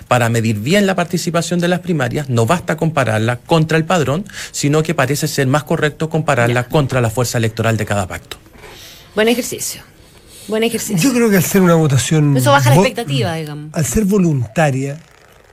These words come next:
Speaker 3: las cosas externas no debieran, o los impactos externos no debieran afectar. Porque al s-, eh, fútbol o no fútbol, si tú no ibas a votar en una primaria porque no te atrae,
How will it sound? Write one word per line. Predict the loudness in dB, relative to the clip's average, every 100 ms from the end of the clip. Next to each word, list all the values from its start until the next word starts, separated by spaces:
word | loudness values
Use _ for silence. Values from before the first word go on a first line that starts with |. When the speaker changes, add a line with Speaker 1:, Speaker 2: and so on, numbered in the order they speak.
| -20 _ -10
Speaker 3:
las | -8
cosas | -6 -8 -6 -6 -8
externas | -6 -2 0 0
no | 0 2
debieran, | 2 2 2 -2 -6 -12 _ -20
o | -8 -4
los | -2 -4
impactos | -2 -4 -2 -4
externos | -4 -4 0 2 2
no | 2 2
debieran | 4 4 2 0 -2
afectar. | -6 -6 -8 -8 -8 -10 -20 -20 -20 -20 -6
Porque | -2 2
al | 2
s-, | 0 -10 -20 -20 -4
eh, | 0 0 -2 -20
fútbol | -14 -2 0 2 2
o |
no | 2
fútbol, | 0 -2 -2
si | -4
tú | -2 2
no | 4 4
ibas | 2 2 -2
a |
votar | -2 -2
en |
una | -2
primaria | 0 2 2 0
porque | 0
no | -2
te | -2
atrae, | -2 2 2 4 0 -4